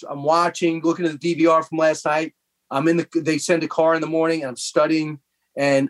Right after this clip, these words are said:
I never, once I'm in that car ready to go, and I, I take the train on the way home,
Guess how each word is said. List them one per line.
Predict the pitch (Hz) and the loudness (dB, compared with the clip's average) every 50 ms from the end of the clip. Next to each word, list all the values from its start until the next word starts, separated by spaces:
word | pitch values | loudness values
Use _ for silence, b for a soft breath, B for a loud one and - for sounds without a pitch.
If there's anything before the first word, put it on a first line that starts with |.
| _ - | _ -2
I | 139 143 147 | 0 0 2
never, | 156 175 180 175 | 4 4 4 4
once | 170 165 196 226 214 - | 4 4 2 2 2 2
I'm | 214 175 170 - | 0 0 2 0
in | 180 180 180 | 0 0 2
that | 175 170 165 - | 2 0 0 -2
car | - - 165 165 175 180 170 | -2 0 2 2 4 2 2
ready | 156 165 165 160 | 0 -2 -4 -4
to | 156 151 | -6 -6
go, | 139 156 156 160 175 190 196 180 _ _ _ _ _ _ _ _ _ _ | -2 0 2 2 2 0 -2 -8 _ _ _ _ _ _ _ _ _ _
and | - 143 147 147 | -8 -6 -4 -2
I, | 147 151 - | -2 -2 -2
I | 147 147 | -4 -4
take | 143 175 175 170 | -2 -2 -4 -4
the | 143 | -4
train | - - 165 156 147 | -6 -4 -4 -2 -2
on | 143 135 | -2 0
the | 131 | 2
way | 131 127 | 2 2
home, | 123 123 127 123 117 113 110 | 2 0 -2 -4 -4 -6 -10